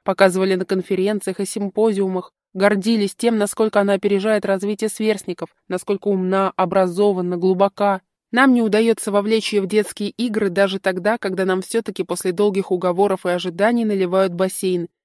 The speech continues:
и вся наша бойкая детская ватага устремляется туда, получая массу удовольствия.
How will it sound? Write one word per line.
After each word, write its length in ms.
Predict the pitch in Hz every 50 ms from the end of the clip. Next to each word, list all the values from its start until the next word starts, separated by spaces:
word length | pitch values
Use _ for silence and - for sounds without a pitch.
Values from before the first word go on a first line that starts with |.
| _
и 80 | - 254
вся 180 | - - 285 269
наша 240 | 262 233 - - 214
бойкая 440 | 190 214 220 214 - - 190 185 180
детская 480 | 175 190 196 190 - - - 190 180
ватага 440 | 170 175 175 - 208 233 247 214 202
устремляется 760 | 196 190 - - - 190 185 185 180 180 180 180 - - - -
туда, 380 | - 190 170 170 170 165 165 - _
получая 360 | - 202 202 - - 214 208
массу 400 | 208 214 226 233 - - - 233
удовольствия. 720 | 233 202 220 214 214 214 196 185 - - - 165 165 170